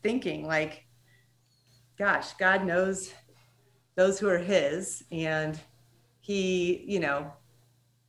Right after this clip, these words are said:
all these mega churches, like, what is it? <laughs> How do they have the money to do this? How do they have the commitment from the people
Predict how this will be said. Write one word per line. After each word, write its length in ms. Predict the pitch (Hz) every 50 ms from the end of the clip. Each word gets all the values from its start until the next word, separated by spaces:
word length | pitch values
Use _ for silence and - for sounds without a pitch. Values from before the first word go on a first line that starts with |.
| _ _ _ _ _ _ _ _ _ _ _ _ _ -
all 120 | - 185 202
these 220 | 220 208 175 -
mega 260 | 185 170 185 190 226
churches, 460 | 220 - - 185 165 165 - 170 156
like, 200 | - 160 156 151 -
what 260 | 160 180 226 247 -
is 220 | 165 214 254 254
it? 240 | - 208 - - -
<laughs> 260 | - - 247 226 -
How 100 | - 220
do 80 | - 311
they 140 | 269 240 226
have 220 | 214 233 233 233
the 80 | 214 180
money 340 | 170 175 185 190 214 254 247
to 80 | 202
do 280 | 175 165 - 185 196 233
this? 200 | 208 165 156 -
How 140 | 190 185 214
do 80 | 254
they 60 | 269 226
have 160 | 214 202 190
the 60 | 180
commitment 600 | 180 - 190 185 175 175 180 170 - 202 190 -
from 140 | - 185 175
the 80 | 160 160
people 580 | - 170 165 165 - 160 147 139 143 147 -